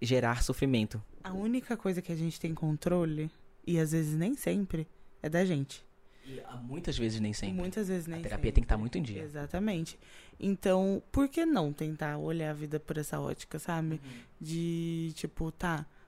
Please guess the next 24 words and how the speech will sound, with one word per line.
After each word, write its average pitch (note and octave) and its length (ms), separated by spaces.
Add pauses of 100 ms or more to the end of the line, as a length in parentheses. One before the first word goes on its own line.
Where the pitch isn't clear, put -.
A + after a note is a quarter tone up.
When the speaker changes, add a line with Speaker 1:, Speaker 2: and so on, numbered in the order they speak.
(120)
Speaker 2:
o - 100
que - 260
eu C4 120
posso F3+ 320
fazer D#3+ 340
pra D#3 260
mim? C#3+ 680 (380)
O - 80
que - 160 (100)
eu, F#3 440
só, G#3 360 (300)
que - 80
só B3+ 160
você, B3 380
tipo, E3+ 400 (320)
sem A3+ 180
expectativa, F#3 1120
é F3 140
você F#3 280
dentro A3 280
da G#3+ 80
sua G#3+ 160
cabeça F#3 440
pensando F#3 720